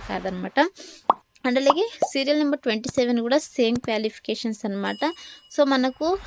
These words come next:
ఆ, ఎస్టేట్ మేనేజ్‌మెంట్ విభాగాల్లో ప్రోగ్రామ్ అసిస్టెంట్ పోస్టులు అయితే రిక్రూట్ చేసుకుంటున్నారు. అన్రిజర్వ్డ్ వాళ్ళకి వన్ వేకెన్సీ అయితే ఉందంటే ఎవరైనా అప్లై అయితే చేసుకోవచ్చు. ఎనీ డిగ్రీ క్వాలిఫికేషన్ అయితే ఉండాలి. సిక్స్టీ పర్సెంట్ మార్క్స్‌తో పాస్ అయి ఉండాలన్నమాట.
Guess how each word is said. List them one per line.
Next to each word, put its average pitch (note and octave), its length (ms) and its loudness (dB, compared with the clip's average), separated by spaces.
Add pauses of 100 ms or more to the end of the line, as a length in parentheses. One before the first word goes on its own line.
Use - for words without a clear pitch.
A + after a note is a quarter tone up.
(160)
ఆ, B3+ 140 4
ఎస్టేట్ D4+ 580 0
మేనేజ్‌మెంట్ B3+ 600 0
విభాగాల్లో G#3+ 600 2
ప్రోగ్రామ్ A3+ 480 -2
అసిస్టెంట్ A3 480 -6 (100)
పోస్టులు G3+ 300 -4
అయితే G#3 160 -2
రిక్రూట్ G3 460 -4
చేసుకుంటున్నారు. G3 720 -2 (100)
అన్రిజర్వ్డ్ C#4+ 560 0
వాళ్ళకి A3 360 -2
వన్ G#3+ 260 0
వేకెన్సీ G#3+ 480 -4
అయితే G3+ 160 -6
ఉందంటే G#3 340 -4
ఎవరైనా A3+ 480 0
అప్లై G3+ 240 -4
అయితే G#3 300 -8
చేసుకోవచ్చు. G3+ 540 -4 (420)
ఎనీ B3+ 220 4
డిగ్రీ B3+ 280 0
క్వాలిఫికేషన్ G#3+ 640 -6
అయితే A3 140 -6
ఉండాలి. G#3+ 420 -2
సిక్స్టీ - 400 -4
పర్సెంట్ B3 400 -4
మార్క్స్‌తో G3+ 440 -4
పాస్ G#3+ 360 -10
అయి G3+ 80 0
ఉండాలన్నమాట. F#3+ 540 -2